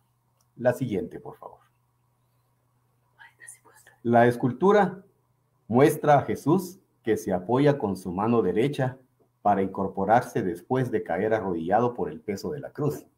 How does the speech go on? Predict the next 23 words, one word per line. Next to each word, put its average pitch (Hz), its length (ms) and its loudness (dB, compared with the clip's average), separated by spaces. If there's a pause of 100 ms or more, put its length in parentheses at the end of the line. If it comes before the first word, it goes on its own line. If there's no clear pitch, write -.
(1040)
Esta 143 280 4
escena 185 480 4
evoca 117 380 4
las 104 280 2
tres - 240 -2
caídas 120 400 0
del 101 140 -4
Redentor 87 640 -2 (280)
mencionadas 104 720 0
en 101 120 -2
el - 100 -4
Vía 78 260 -6
Crucis, 143 540 -6 (540)
aunque 104 380 6
ninguna 110 500 4
de 98 220 2
ellas 143 240 2
se 101 100 -4
menciona 120 640 -2
en 95 120 -6
los 87 180 -10
evangelios 87 640 -10
canónicos. 98 720 -6